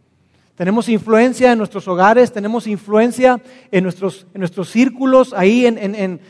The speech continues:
trabajando en un taller como maestro, como supervisor, como gerente, como director de I T o de lo que sea, pero tú estás liderando. Y si tú y yo ponemos en práctica también estos principios,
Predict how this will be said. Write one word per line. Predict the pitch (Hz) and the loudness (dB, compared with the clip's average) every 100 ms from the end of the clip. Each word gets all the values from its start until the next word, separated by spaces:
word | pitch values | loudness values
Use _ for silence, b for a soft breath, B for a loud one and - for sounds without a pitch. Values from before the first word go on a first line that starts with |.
| b b | b b
trabajando | - 190 185 180 226 240 240 240 _ _ _ _ | 0 4 4 4 0 4 4 2 _ _ _ _
en | 160 | -12
un | 180 | -8
taller | 202 214 202 226 262 254 | 0 2 4 4 4 0
como | - 190 | -4 -10
maestro, | 170 165 202 247 254 233 220 | -4 0 2 2 0 -6 -6
como | 190 180 | -8 -12
supervisor, | 180 185 170 160 220 247 240 | -12 -10 -10 -4 2 2 0
como | 208 175 | -10 -10
gerente, | 175 208 233 233 | -2 -2 -2 -4
como | 220 190 | -6 -8
director | 175 170 - - 226 254 240 - b b b _ | -6 -6 -8 0 2 2 0 -12 b b b _
de | 160 190 | 0 0
I | 233 | 0
T | 226 220 247 247 | 2 4 4 4
o | 226 | 4
de | 196 | 2
lo | 180 175 | 0 -4
que | 165 | -12
sea, | - 226 240 165 156 b b | -2 0 2 0 -8 b b
pero | - 190 190 | -2 0 0
tú | 214 262 | -4 -2
estás | 262 - 226 220 | -2 0 -2 -2
liderando. | 220 214 214 220 226 180 131 _ _ _ _ _ | 0 2 4 2 0 -10 -16 _ _ _ _ _
Y | 202 | -6
si | 180 | -6
tú | 175 254 | -6 -6
y | 277 | -4
yo | |
ponemos | 302 294 285 277 | 0 0 0 -2
en | 247 | -2
práctica | 240 240 247 233 208 | 0 0 0 -4 -2
también | 185 185 202 | -2 -2 -6
estos | 226 226 240 | -8 -10 -16
principios, | 233 214 226 226 190 175 | -12 -12 -10 -12 -10 -12